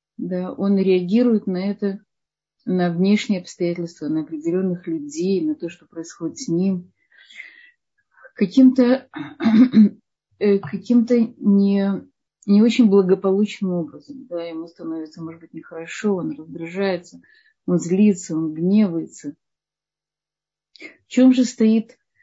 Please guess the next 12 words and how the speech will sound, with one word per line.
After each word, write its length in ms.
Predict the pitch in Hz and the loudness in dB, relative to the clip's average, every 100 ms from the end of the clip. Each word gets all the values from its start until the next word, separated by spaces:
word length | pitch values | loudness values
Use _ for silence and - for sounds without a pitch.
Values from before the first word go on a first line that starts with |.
| _ _ | _ _
защита 680 | 180 190 180 - 226 - 151 | -4 -2 -2 0 0 0 -2
этой, 360 | 135 - - - | -4 -10 -16 -12
защитная 680 | 165 - - 214 - - | -10 -8 -6 -4 -4 -6
эта 100 | - | -6
реакция? 500 | 135 143 - _ - | -10 -10 -12 _ -12
Интересно, 500 | - 185 196 196 185 | -6 -2 -2 -2 -6
что, 480 | 175 - 175 160 - _ _ _ _ _ _ _ _ - | -6 -4 -2 -4 -10 _ _ _ _ _ _ _ _ -4
э, 320 | 175 165 - | -2 0 -2
амеба, 540 | - 175 196 240 202 165 | 0 4 6 4 4 0
если 320 | 156 - 175 | -2 -4 -4
ее 80 | 170 | -4
ткнуть 640 | - 254 196 180 - | -4 0 0 -2 -12